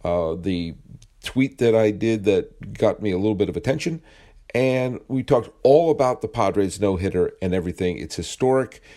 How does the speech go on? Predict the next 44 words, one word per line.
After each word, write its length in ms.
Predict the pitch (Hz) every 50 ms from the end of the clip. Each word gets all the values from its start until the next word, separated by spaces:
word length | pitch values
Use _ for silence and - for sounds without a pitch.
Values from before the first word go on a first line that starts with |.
| - - - - - -
And 140 | - 101 101
a 60 | 98
week 340 | 95 95 120 135 - - -
that 160 | 110 104 -
began 600 | 98 90 82 92 104 120 123 135 135 135 131 123
with 160 | 104 107 107 -
the 60 | -
Fernando 420 | - - 107 104 107 107 107 104
Tatis 580 | 104 - 110 95 - - - 107 101 95 - - -
injury 600 | 107 117 123 110 104 117 120 117 117 110 104 - _ - _ _ _ _ _ _ -
ends 340 | 123 127 127 127 127 113 98
with 180 | 98 98 90
such 320 | - - 117 107 104 - - -
a 100 | 98 101
moment 360 | 98 98 104 110 110 104 98
of 80 | 87 82
great 240 | - - 95 92 -
triumph 380 | - - 117 113 120 113 104
for 100 | - 110
San 260 | 107 - - 107 104 98
Diego, 380 | 98 98 98 101 101 101 101
the 100 | 98 90
team 220 | - - 107 104 98
that 100 | 87 87
I 60 | 82
picked 240 | - - - - -
to 60 | 92
win 200 | 82 90 123 156
the 80 | 160 135
World 280 | 107 101 98 92 82
Series. 460 | - - 98 90 90 90 92 92 - - _ - - - - - - _ - -
I 240 | - 82 82 87
think 360 | 85 - - 95 92 90 - -
that 200 | 92 90 - - _ _ _ -
they 480 | 98 95 92 92 92 95 92 90 - - -
are 220 | 90 92 95 95
gonna 280 | 95 85 104 107 107 104
be 180 | 98 110 110
in 100 | 110 110
great 280 | 98 110 117 110 107 -
shape 400 | - - - 101 90 87 - -
no 140 | 95 95 87
matter 280 | 90 90 87 80 85
what. 440 | 82 80 76 85 80 69 - - _